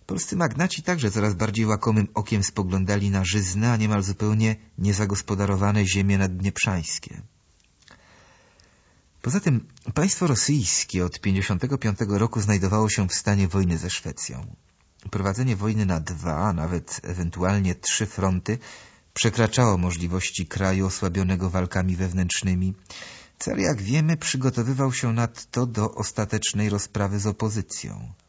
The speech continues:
Część oddziałów wiernych monarsze mogła przydać się samej Moskwie.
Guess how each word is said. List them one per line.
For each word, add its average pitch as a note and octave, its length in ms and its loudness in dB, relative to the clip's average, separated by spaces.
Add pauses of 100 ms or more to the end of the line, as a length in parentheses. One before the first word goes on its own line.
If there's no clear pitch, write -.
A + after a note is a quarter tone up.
(600)
Część - 340 0
oddziałów F#2 840 0
wiernych E2+ 520 -2
monarsze A#2 600 -4 (100)
mogła G#3 320 -2
przydać C3+ 520 -4
się A2 200 0
samej F2 400 0
Moskwie. - 640 -10